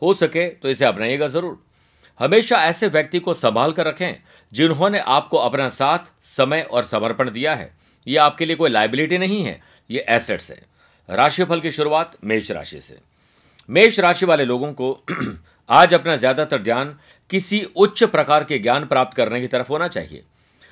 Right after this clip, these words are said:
दैनिक राशिफल के अलावा अगर आप मेरा मंथली राशिफल भी देखते हों तो मैंने बताया था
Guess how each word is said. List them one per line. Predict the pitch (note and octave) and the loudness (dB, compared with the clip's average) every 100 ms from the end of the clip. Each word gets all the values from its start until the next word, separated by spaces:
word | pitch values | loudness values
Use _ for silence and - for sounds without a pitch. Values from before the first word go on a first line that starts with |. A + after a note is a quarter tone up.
| _ - | _ 0
दैनिक | C3 E3+ A#3 | 4 4 4
राशिफल | F3+ E3 G3 F#3+ F#3 | 2 2 0 -2 0
के | F3 | 0
अलावा | B2+ C#3+ D3 | 0 0 0
अगर | - B2+ C#3+ | 0 0 2
आप | C#3 | 2
मेरा | C#3 C3+ | 0 0
मंथली | A#2+ C#3 E3+ | -2 -2 -2
राशिफल | D3 C3 D3+ C3 C#3+ | 0 0 -2 -4 -4
भी | C#3 | -2
देखते | G#2+ A#2 - E3 | -2 -2 -2 -4
हों | G2 D#2+ _ _ _ _ | -4 -10 _ _ _ _
तो | B2 | -2
मैंने | A#2 A#2 | 0 0
बताया | G#2+ A#2 C#3 | 2 2 4
था | C#3+ D3 D3+ | 6 6 4